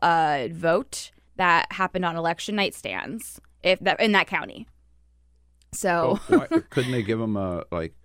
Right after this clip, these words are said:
Speaker 2: "Okay, we'll give you another six hours" or
Speaker 1: Um,
Speaker 2: something?
Speaker 1: some people, I, th-, uh, they're presuming
Speaker 2: Who
Speaker 1: that
Speaker 2: decides?
Speaker 1: Um, I believe it's the supervisor of election in each of the, in each of the counties.
Speaker 2: Each of the counties or
Speaker 1: Mm-hmm.
Speaker 2: statewide? The Secretary
Speaker 1: Uh,
Speaker 2: of State? No,
Speaker 1: I
Speaker 2: or
Speaker 1: think, I,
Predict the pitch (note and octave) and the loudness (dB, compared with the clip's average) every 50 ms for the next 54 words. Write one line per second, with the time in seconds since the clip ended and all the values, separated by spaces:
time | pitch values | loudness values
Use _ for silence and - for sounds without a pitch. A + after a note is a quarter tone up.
0 | - - A2+ - - A2+ A2 G#2 G2+ F#2 F2 D#2 D#2+ D#2 D2 D2+ D#2 D2 C#2+ C#2+ | -8 -8 -6 -4 -2 -4 -2 -2 -4 -4 -4 -4 -4 -4 -4 -4 -4 -6 -6 -6
1 | C2+ C2 - _ _ _ _ _ - F2 - - - D2 C#2+ D2 D#2 F#2 G2 - | -8 -10 -12 _ _ _ _ _ -6 -6 -6 -4 -6 -6 -6 -6 -8 -6 -2 0
2 | C4+ C#4+ C#4+ C#4+ C#4+ - C#4+ - F4+ F#4+ G4+ - C5+ B4 A#4+ A4 F#4 - C#4 D4 | 2 4 4 2 2 0 -2 0 0 0 0 0 -2 0 0 2 4 4 4 2
3 | - - B3 A#3+ C#4 - D4 D4+ D#4 D4 B3 D#4+ D#4 C4+ - - C4+ D#4+ F4 G4+ | 2 -2 -2 -2 0 4 4 4 2 2 0 -4 -4 -2 -2 -2 -2 -2 -2 0
4 | G#4 - C#4+ A#3+ A#3 A#3 - C#3+ C#3 D3 C3 - - - - _ _ _ - A#3 | 2 4 4 4 4 4 2 2 0 0 0 -4 -6 -10 -14 _ _ _ 4 4
5 | A#3+ A#3 A#3 A#3 A3+ - A3+ A#3 - A3 B3+ C#4 E4 E4+ E4+ E4+ - - - B3 | 6 6 4 4 4 2 2 2 0 -4 -4 -2 -2 -2 -2 -4 -8 -6 -4 -4
6 | A#3+ - - - - - - B3+ A#3+ - A3+ G#3 G3+ F#3 F3 F3+ F3 F3 E3+ E3 | -4 -4 -4 -12 -10 -6 -4 -4 -2 -2 -2 0 2 2 2 2 0 -2 -4 -4
7 | D#3+ E3 D3+ D#3+ D#3+ D#3+ - - F3 C3+ G2+ - - G2 G2 - - E3 - - | -4 -4 -4 -4 -4 -4 -6 -10 -10 -8 -8 -8 -8 -10 -10 -10 -10 -12 -10 -6
8 | A2+ F#2 F2 D#2 - - C#3 E3+ - - - - - - - - - G#1 - - | -4 -4 -4 -4 -4 -6 -8 -8 -10 -12 -14 -14 -12 -12 -12 -12 -12 -14 -10 -4
9 | - A#2+ A#2 - B2 A2 A2+ - - A2 G#2+ B2 F3+ A3+ A3 A3 G3 F#3+ F#3 G2 | -4 -4 -2 -2 -2 -4 -4 -2 -2 -2 -2 0 0 2 2 2 0 0 0 0
10 | A2+ G2 - D#2+ E2 D#2+ C#2+ - - D#2 F2+ F2+ - - A2 G3+ G3+ G3+ G#3 D3 | -2 -2 -2 -2 -4 -6 -6 -8 -8 -6 -6 -6 -2 -2 0 2 4 4 4 4
11 | G2+ G#2 G#2 G#2 - - - A2 B2 C#3+ D#3+ - - - A2+ G#3+ A3+ - C#4 C#4+ | 4 4 2 0 -2 -2 -4 -4 -4 -4 -6 -8 -6 -2 0 0 0 0 0 -2
12 | C4+ B3+ - - - A#3 B3 - | -2 -2 -2 0 2 4 4 2